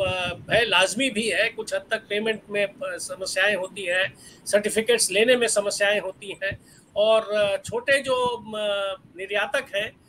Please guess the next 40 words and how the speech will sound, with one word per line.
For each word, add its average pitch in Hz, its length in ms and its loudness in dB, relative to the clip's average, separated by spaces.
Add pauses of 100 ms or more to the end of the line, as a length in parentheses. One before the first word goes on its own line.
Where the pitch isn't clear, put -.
(280)
वो 262 140 -4
अपना 254 320 -2
काफ़ी 262 460 -4
समय 262 480 -4
शुरुआत 240 500 -4
के 233 140 -6
समय 226 420 -8
दिनों 220 240 -6
में 170 200 -8 (480)
इसी 311 240 0
में, 269 480 4
अ, 220 360 -2
ज़ाया 226 320 4
करते 247 320 -2
हैं 247 280 0
कि 254 120 -6
वो, 233 380 -2
अ, 208 520 2
certificates 214 640 -4
मिलें 226 360 0
और, 208 280 2
अ, 196 380 0 (300)
regulatory 226 500 -2
clearances 220 960 -2 (180)
सही 214 240 -2
सलामत 196 480 -2
हों। - 120 -20 (640)
तो 254 220 2 (220)
ये 339 200 2
भय 302 380 6
दूर 262 280 -4
करना 226 340 -2
पड़ेगा 226 340 -2
और 240 180 -4
इसके 330 300 -2
लिए 277 240 0
सरकार 233 500 -2
को 254 160 -4
एक 247 100 -2
proactive 226 720 -2